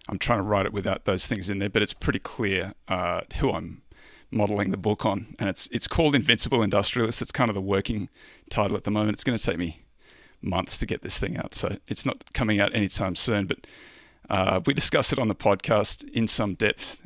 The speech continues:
and at, at some length, so, uh, that's my topic for today.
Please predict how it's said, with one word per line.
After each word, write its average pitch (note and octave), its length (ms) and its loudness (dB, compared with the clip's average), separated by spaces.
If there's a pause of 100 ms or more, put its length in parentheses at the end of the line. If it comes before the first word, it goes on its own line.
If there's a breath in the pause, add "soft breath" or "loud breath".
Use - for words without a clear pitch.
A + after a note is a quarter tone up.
(120)
and F#2+ 320 -4
at, - 160 -2 (180)
at - 120 -4
some G2 260 0
length, G2 300 -4
so, F#2+ 280 0 (920 loud breath)
uh, F#2+ 240 -2
that's G2 220 -4
my G2 80 0
topic G#2+ 320 -2
for - 80 -10
today. F#2 360 -4